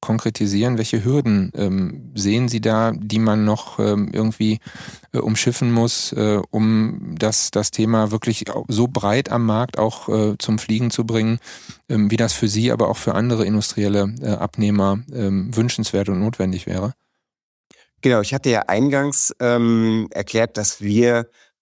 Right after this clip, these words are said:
Speaker 2: zwei Hüte aufhaben sozusagen. Wir sind zum einen mal für die Energiebeschaffung der Deutschen Bahn zuständig, zum zweiten aber betreiben wir auch das Bahnstromnetz. Und
Speaker 1: Mhm.
Speaker 2: das ist interessant, weil wir dadurch natürlich diese zwei Rollen auch im Blick haben.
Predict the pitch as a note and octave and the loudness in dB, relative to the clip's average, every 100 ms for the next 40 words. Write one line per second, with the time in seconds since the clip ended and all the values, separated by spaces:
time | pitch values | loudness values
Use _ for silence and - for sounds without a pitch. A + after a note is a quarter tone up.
0 | _ - G#2+ G2+ A2+ A#2+ D3+ C3 E2+ F2+ | _ -4 -2 0 0 0 -2 -2 -2 -4
1 | - - F2 F2 - - F2+ E2+ G#2 G#2 | -8 -8 -8 -8 -6 -4 -2 0 0 0
2 | G2 A2+ - G#2+ F#2+ A#2 A2 G2 G#2 G#2 | 2 2 2 2 4 4 2 0 -2 0
3 | G2+ G2 F#2 - F2 - D3 D#3 C#3+ C#3 | 0 0 -2 -2 -2 -2 0 2 2 0
4 | - C3+ C3 C3+ - C3+ - C#3 C3+ C3+ | 0 0 2 0 0 -2 0 2 2 0
5 | - - - _ - A2+ - G#2 A2 A#2+ | -10 -20 -20 _ -2 0 2 2 4 2
6 | G#2 A2 F#2 - - G#2 G#2 F2 - G2+ | 4 2 0 -4 -2 2 2 2 0 -4
7 | - F2+ G#2+ - - F2+ F2+ D#2+ - - | -2 0 0 0 -2 0 2 0 -2 0
8 | A#2 G#2 A2 - G#2 - - - A2+ A2+ | 4 4 2 -2 -4 -6 -6 -2 -2 0
9 | A2 G#2 G2 G#2+ A#2+ A2 - A2+ A2+ - | 0 2 4 2 2 -2 0 0 0 -2
10 | - - - G2 A2 - G2+ G#2 F#2+ B2 | -20 -10 -4 -2 -2 0 2 2 2 4
11 | C3+ F2 F2+ - F#2 G2+ - - D2 D2+ | 2 0 -2 -4 -4 -6 -6 -4 -4 -4